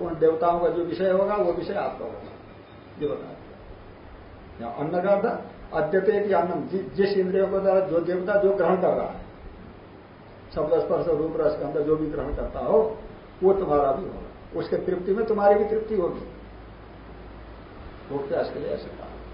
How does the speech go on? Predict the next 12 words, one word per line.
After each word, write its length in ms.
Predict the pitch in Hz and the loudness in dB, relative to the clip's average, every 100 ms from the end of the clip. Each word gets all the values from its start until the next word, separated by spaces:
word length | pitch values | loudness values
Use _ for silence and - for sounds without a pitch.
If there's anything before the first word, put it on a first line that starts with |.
| - - - - - - - - - - 143 | -14 -14 -14 -14 -16 -14 -14 -14 -14 -4 0
एक 140 | 139 | 0
कहते 260 | 117 110 - | -2 -6 -12
हैं 260 | - - | -16 -8
टिप्पणी 800 | 151 147 135 - - - - - | -4 -2 0 -2 -8 -14 -14 -6
एक 80 | 156 | -4
नंबर 240 | - 226 214 | -4 -6 -10
की, 180 | - - - - - - - - - - - 165 | -12 -16 -16 -16 -16 -16 -16 -16 -16 -16 -4 6
अदनम 380 | 156 160 156 | 8 8 6
तु 80 | 147 | 2
कहा 280 | 127 - - - 113 | 0 0 -6 -10 4
देवतागतम 840 | 151 175 202 220 220 202 220 214 | 6 8 10 10 10 10 8 6
एव 220 | 208 208 | 8 8